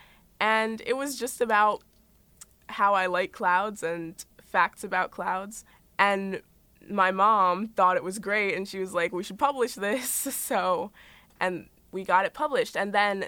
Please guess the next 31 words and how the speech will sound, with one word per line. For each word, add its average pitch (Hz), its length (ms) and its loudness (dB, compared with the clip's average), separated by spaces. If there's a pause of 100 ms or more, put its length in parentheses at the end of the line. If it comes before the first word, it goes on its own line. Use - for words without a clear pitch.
the 196 100 -6
money, 196 580 -2 (280)
and, 220 300 2
and 233 180 0
then 247 100 4
I 247 140 6
also 269 280 0
made 226 200 0
another 202 320 -2
one 180 300 0
after 185 320 0
that 180 180 2
called 185 200 -6
Hello 190 220 0
Little 185 180 -6
Flower. 185 480 -6 (360)
And 196 160 0
the 196 60 -2
money 214 420 0
that 180 400 0 (120)
we 190 160 -12
got 190 460 2
from 185 260 -6
the 180 80 -4
books, 202 580 -6 (260)
we 196 140 -8
donated 185 800 -2 (140)
to 185 640 -6
the 190 240 -4
nicu, 190 680 -4
the, 180 240 -4